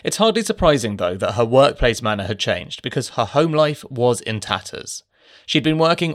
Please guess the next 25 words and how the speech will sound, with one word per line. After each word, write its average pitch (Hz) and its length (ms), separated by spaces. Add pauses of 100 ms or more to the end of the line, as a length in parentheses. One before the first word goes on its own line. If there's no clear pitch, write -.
all 160 340
hours 117 440
from 117 100
the 113 80
corner 127 360
of 98 180
her 117 120
bedroom, 95 520 (320)
homeschooling 135 580
the 113 80
kids, 95 420 (220)
and 131 160
then 135 300 (180)
came 123 200
the 120 60
cherry 120 480 (140)
on 101 180
top. - 460 (440)
Her 113 120
husband 127 540
left 117 320
her 80 220 (420)
and 104 460
the 107 100
kids. - 560